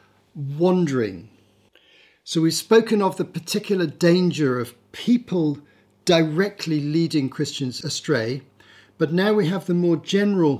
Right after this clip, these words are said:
problem about believers wandering. And this is going to be the theme of Matthew eighteen, verses ten to fourteen. Now, Jesus chooses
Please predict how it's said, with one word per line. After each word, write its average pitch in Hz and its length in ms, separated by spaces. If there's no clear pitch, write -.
problem 123 520
about 160 540
believers 156 640
wandering. 139 760
And 156 160
this 226 200
is 214 100
going 190 200
to - 100
be 165 120
the 151 80
theme 143 360
of 127 180
Matthew 147 560
eighteen, 160 580
verses 139 440
ten 147 300
to 147 120
fourteen. 131 680
Now, 165 140
Jesus 196 640
chooses 170 760